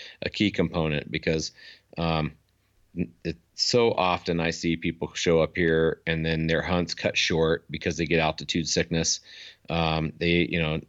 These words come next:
I, I was following this other guy that came here, was hunting up by Grand Junction, and he came out of Missouri, and he came here and he was two days in, he shot an elk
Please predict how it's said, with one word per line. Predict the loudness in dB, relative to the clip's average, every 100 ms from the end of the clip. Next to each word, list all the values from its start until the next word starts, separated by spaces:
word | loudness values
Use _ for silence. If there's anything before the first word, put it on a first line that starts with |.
| -2
I, | -2 0
I | 0
was | -2 -4
following | -2 2 2
this | 2
other | 2 2
guy | 2 0
that | 0
came | -2 -2
here, | 0 0 0 -6 -20 _
was | -8
hunting | -4 -2 -2
up | -2
by | -2
Grand | 0 0 0
Junction, | -2 -2 -2 -4 -8 -20 -20 _
and | -4 -2
he | -4
came | -2 0 0
out | 0 -2
of | -4 -10 _
Missouri, | -8 -4 0 2 4 2
and | 0 -2 -8 -20 -20 _ _
he | -6
came | 0 0 2
here | 2
and | 4
he | 2
was | 0 -2
two | 0
days | 4 2 2
in, | 2 2
he | -2 -6
shot | -4 0 0
an | 0
elk | 0 -2 -4